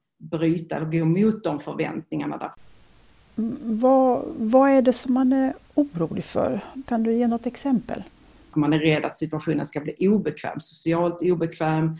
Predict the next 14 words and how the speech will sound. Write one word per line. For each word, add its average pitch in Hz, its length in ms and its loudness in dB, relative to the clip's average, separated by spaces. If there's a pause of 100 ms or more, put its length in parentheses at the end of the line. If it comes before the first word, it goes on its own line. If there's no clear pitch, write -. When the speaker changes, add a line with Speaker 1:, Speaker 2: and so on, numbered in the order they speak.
(200)
Speaker 1:
Man 156 80 -8
är - 0 -
rädd 160 140 0
att 147 100 -6
den 160 120 0
andra 151 180 -2
person-, 151 500 -8
personen 156 340 -4
ska 151 160 -10
uppleva 143 320 -8
sig 143 160 -14
som - 180 -20
avvisad 165 760 -2
eller, 156 320 -4